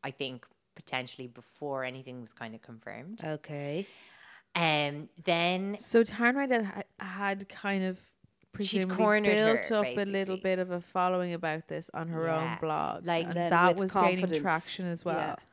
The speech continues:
Speaker 1: Yes, exactly. Um, and then, so Emily emailed, sorry, actually,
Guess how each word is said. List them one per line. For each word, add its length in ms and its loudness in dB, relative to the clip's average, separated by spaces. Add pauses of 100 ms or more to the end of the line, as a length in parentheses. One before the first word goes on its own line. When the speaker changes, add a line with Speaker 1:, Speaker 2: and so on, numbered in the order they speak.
(120)
Speaker 1:
Yes, 440 4 (240)
exactly. 680 -6 (640)
Um, 420 2
and 200 2
then, 560 2 (800)
so 320 6
Emily 440 2 (260)
emailed, 460 0
sorry, 420 0
actually, 420 0